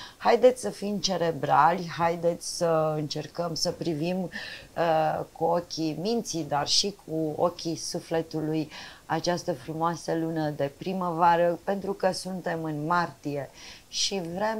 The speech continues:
nu vrem, natura, uh, înflorește.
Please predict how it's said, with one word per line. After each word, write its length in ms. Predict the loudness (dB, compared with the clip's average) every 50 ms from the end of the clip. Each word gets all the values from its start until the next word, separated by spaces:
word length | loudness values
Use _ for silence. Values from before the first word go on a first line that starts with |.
| -4 -4
nu 180 | -4 -4 -6 -6 -6
vrem, 260 | -4 -2 -2 -2 -2 -4 -6 -6 -8 -6
natura, 800 | -4 -4 -4 -4 -6 -8 -8 -6 -4 0 2 2 2 2 0 -2 -4 -8 -8 -6
uh, 80 | -6 -4 -4 -4 -4 -4 -4
înflorește. 720 | -6 -6 -8 -6 -4 -2 -2 -2 -2 -4 -6 -6 -6 -6